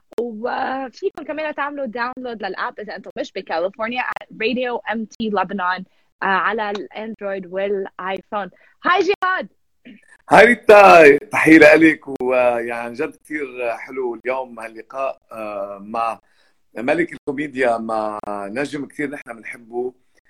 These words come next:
Speaker 2: آه، بيتميز، آه، بالهضامة وبنفس الوقت بالاحترام، وكمان، آه، بالثقافة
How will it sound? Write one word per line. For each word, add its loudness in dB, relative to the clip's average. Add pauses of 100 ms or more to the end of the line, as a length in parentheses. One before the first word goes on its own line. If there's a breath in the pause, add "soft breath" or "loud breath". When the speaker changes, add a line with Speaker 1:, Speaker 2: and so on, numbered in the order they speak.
(220)
Speaker 2:
آه، -4
بيتميز، -2 (180)
آه، -2
بالهضامة -4
وبنفس -10
الوقت -2
بالاحترام، -4 (640)
وكمان، -2
آه، -4
بالثقافة -4